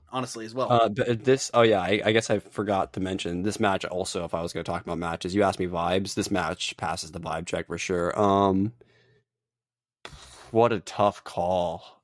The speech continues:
Speaker 2: Technically, I don't think we've seen Hangman Page lose a Texas death match, Charlie.
Speaker 1: I don't think so either.
Speaker 2: So if this is becoming his thing, I think Hangman has to win here.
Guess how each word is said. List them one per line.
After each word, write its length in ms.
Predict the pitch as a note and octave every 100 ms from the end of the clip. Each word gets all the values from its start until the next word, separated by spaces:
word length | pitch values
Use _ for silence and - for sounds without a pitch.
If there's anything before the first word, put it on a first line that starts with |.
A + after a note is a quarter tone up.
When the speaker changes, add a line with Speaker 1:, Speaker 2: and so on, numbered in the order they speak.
| -
Speaker 2:
Technically, 720 | - C3+ G3+ G#3 A#2+ G2+ F#2
I 80 | -
don't 160 | A2+
think 160 | E3 -
we've 140 | A2
seen 180 | - C3
Hangman 480 | A2 A2+ A#2 G#2+ G2+
Page 340 | - B2+ B2
lose 320 | F2 F#2+ A2 E2+
a 40 |
Texas 400 | - G2+ - -
death 260 | F#2+ G#2+ -
match, 340 | D#2 D2 -
Charlie. 440 | D#2+ D2+ D2+ E2+ - _ _ _ _ _ _ _ _ _ _ _ _ _ _ _ _ _ -
Speaker 1:
I 40 |
don't 160 | C#3+ C3+
think 140 | C3+
so 160 | C3 A#2+
either. 320 | B2+ A#2 - - _ _ _ _
Speaker 2:
So 680 | - G2+ F#2 F2+ F2+ F2 F2+
if 180 | - -
this 160 | A2+
is 140 | C#3+ D3
becoming 420 | D3 C3+ C#3+ D3
his 220 | C3 A2+
thing, 320 | - C#3+ F3+
I 40 | F#2+
think 220 | A2+ D3+
Hangman 440 | - A2+ C#3 G2+
has 220 | G2+ G2 -
to 80 | E2
win 260 | F2 C3+
here. 420 | D3 C#2+ C2 -